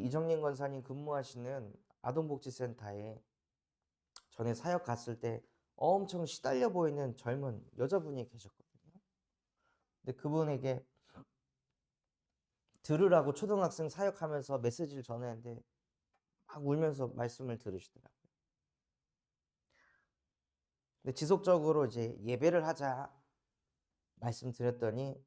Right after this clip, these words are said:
"너무 지금 바빠가지고 이게 다 끝나고 나서 하고 싶다." 그런 사이에, 어, 동생이 "누나, 계좌번호 알려줘. 내가 돈 좀 보내줄게."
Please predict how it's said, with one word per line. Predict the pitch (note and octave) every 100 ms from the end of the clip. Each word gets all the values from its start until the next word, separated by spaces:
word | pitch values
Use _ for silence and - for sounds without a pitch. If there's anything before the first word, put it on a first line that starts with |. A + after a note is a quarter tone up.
| _
"너무 | - A2+ C3+ C3+
지금 | - A2+ A#2
바빠가지고 | G#2 - B2+ A#2+ A2+ A#2 G#2+ A#2+ A#2 _ _ _ _ _ _
이게 | G#2+ G#2+ G#2 F#2+ G2+ G2
다 | - F#2+
끝나고 | D3+ F#3 F#3 D#3
나서 | B2 A2 A2 A2
하고 | - - D#2+
싶다." | - _ - - _ _ _ _ _ _ _ _ _ _ _ _ _ _ _ _
그런 | - C#3 C3+ C3
사이에, | B2 D3+ C#3+ B2+ C#3+ F3+ - _ _ _ _ _ _ _ _ -
어, | G2+ G2 F#2 G2+ - - _ _ _ _ _ _ _ _ _ _
동생이 | C3+ C#3 A#2+ A2 A2+ A2+ _ _ _ _ _ _ _ -
"누나, | A#2+ A#2+ A2 - _ _ _ _ _
계좌번호 | B2+ A#2+ B2 A#2+ A2
알려줘. | G#2 G#2+ G#2
내가 | G2+ G2+ G#2 - _ _ _
돈 | - B2
좀 | A#2 G#2+
보내줄게." | G#2+ A2 - - _